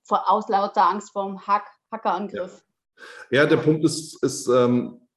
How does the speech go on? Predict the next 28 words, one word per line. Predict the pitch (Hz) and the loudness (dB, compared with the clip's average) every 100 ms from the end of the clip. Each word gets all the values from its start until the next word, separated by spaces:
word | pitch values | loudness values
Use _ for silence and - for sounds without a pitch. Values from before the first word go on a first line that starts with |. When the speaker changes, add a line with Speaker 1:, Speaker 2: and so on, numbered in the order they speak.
| _ | _
Speaker 2:
es | 110 101 | -6 -4
wird | 143 135 | -4 -4
einfach | 131 131 135 131 127 | -4 -2 -4 -6 -4
nicht | 131 135 | -4 -4
in | 120 | -6
allen | - 120 123 | -4 -2 0
Ländern | 117 117 110 107 | 0 0 0 -2
der | 101 | -2
Welt | 107 104 | -4 -6
versteuert | 107 - 95 95 - - | -12 -10 -6 -6 -8 -8
oder | 98 | -6
besteuert. | 85 107 - 101 92 82 - | -2 -2 -2 -2 -4 -4 -10
Das | - | -8
sind | 113 110 | -6 -2
eher | 113 104 | 0 2
gesagt | 98 95 95 101 | 0 -2 -4 -4
weniger. | 101 98 90 98 _ _ _ _ _ _ - | -2 -2 -6 -12 _ _ _ _ _ _ -12
Und | 95 92 80 90 110 | -10 -10 -8 -10 -6
deshalb | 98 107 | -2 -2
ist | 104 | 0
der | 113 | 0
Fokus | - 110 113 101 - - | 0 0 0 -2 -4 -10
dann | - 135 135 139 | -4 0 0 0
doch | 123 127 | -2 0
eher | 117 113 104 | 2 2 2
darauf, | 98 95 101 - | 0 -2 -4 -2
dass | 104 - | -4 -6
es | 95 - - | -8 -12 -16